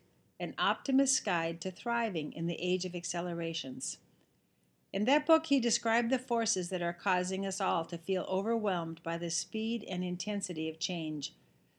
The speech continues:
Like you, I'm sure I've heard the comment many times from teachers, administrators, and parents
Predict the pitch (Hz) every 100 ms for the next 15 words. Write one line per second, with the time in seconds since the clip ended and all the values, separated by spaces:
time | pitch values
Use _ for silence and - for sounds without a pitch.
0 | _ 196 208 208 285 320 302 262 254 220
1 | 214 190 190 - 233 233 247 208 202 190
2 | 175 170 175 190 240 254 247 196 165 -
3 | 175 170 208 226 - 254 247 - _ _
4 | - 185 196 214 233 - 214 214 214 208
5 | 208 240 240 196 139 147 -